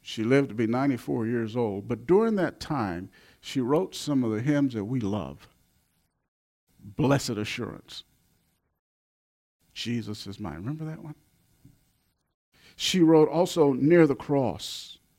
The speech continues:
Grew up, I grew up singing that. Rescue the Perishing.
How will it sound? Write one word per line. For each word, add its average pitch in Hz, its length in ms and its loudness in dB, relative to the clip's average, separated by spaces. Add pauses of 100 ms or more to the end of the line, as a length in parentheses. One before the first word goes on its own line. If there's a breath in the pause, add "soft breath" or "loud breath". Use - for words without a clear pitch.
(140)
Grew 330 180 2
up, - 220 -2
I 196 140 -4
grew 302 160 4
up - 100 -4
singing 123 400 0
that. 85 240 -10 (2250 soft breath)
Rescue 160 540 6
the 147 100 6
Perishing. 139 680 -4